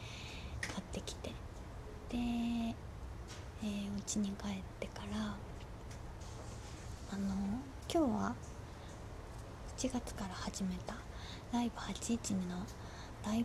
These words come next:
ブ配信ですね、はする予定はなかったんですけど、あの、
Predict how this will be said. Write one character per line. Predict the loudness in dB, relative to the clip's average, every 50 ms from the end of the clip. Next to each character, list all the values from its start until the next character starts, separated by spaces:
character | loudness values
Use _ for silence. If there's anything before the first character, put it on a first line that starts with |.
| 6 6
ブ | 6 6 6 6
配 | 8 6 6 6
信 | 6 4 2 2
で | 0 0
す | 0 0 0
ね、 | 0 0 0 -2 -2 0 2
は | 2 2 2 0 -2 -2 -4 -4 -6 -4 -2
す | 0 2 4
る | 6 6 8
予 | 6 4
定 | 4 4 4
は | 6 8 8
な | 8 8 6
か | 6 2
っ | 2
た | 2 2 0
ん | 2 2
で | 2 0
す | -2 -4 -4
け | -2 -2
ど、 | 0 0
あ | 0 0 -2 -4 -6 -8 -8 -8 -8 -8 -8 -6 -6 -8 -6 -4 -2 0 2
の、 | 2 4